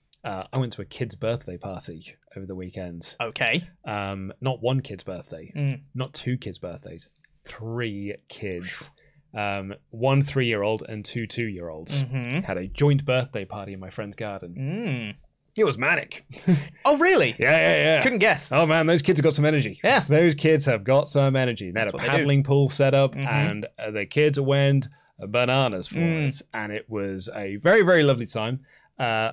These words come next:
Speaker 1: I was playing a game with my friend's three-year-old. We were playing hide and seek.
Speaker 2: Mm-hmm.
Speaker 1: And everyone knows the rules of hide and seek.
Speaker 2: Absolutely.
Speaker 1: She was really bad at hiding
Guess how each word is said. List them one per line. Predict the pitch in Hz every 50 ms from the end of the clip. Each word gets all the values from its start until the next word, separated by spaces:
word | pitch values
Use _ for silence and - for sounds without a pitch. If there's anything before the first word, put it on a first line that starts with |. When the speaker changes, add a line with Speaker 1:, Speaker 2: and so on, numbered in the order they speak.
| -
Speaker 1:
I | - 120 120
was | 120 113
playing | - - 139 143 143 139
a |
game | 120 110 127 120 120 123 131 139 135 131 -
with | 123 117 113 110 -
my | 110 104
friend's | 98 - - 127 117 113 110 -
three-year-old. | - - 117 113 113 113 110 107 110 120 139 143
We | 139 117
were | 107
playing | - 123 123 127 123 135
hide | - 139 147 151 139
and | 143 143
seek. | - 190 190 139 107 143 -
Speaker 2:
Mm-hmm. | 147 147 139 135 139 135 160 175 - - _
Speaker 1:
And | - 127 127 123 127 127 127 123 120 - - - _ _ _ _ - - _ _ _ _ _ _ _ - -
everyone | 156 113 95 87
knows | 82 90 -
the | 101 92
rules | 92 92 87
of | 101
hide | 95 104 98 92
and | 92 87
seek. | - 113 143 - - 123
Speaker 2:
Absolutely. | 120 - - 190 202 175 - - _ _ _ _ - - - - _ _ _ _ -
Speaker 1:
She | - - 190 214
was | 208 190 143
really | 185 196 185 170
bad | 151 143 165 160 160 151
at | 139 135
hiding | 151 151 147 143 - 87 73 -